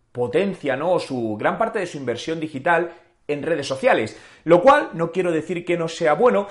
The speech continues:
pero tal y como comentaba en el vídeo que publiqué hace dos días de diferenciar tu estrategia de posicionamiento en buscadores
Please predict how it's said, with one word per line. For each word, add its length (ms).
pero 220
tal 160
y 80
como 200
comentaba 760
en 180
el 140
vídeo 260
que 120
publiqué 360
hace 280
dos 220
días 400
de 280
diferenciar 1000
tu 140
estrategia 680
de 80
posicionamiento 600
en 80
buscadores 640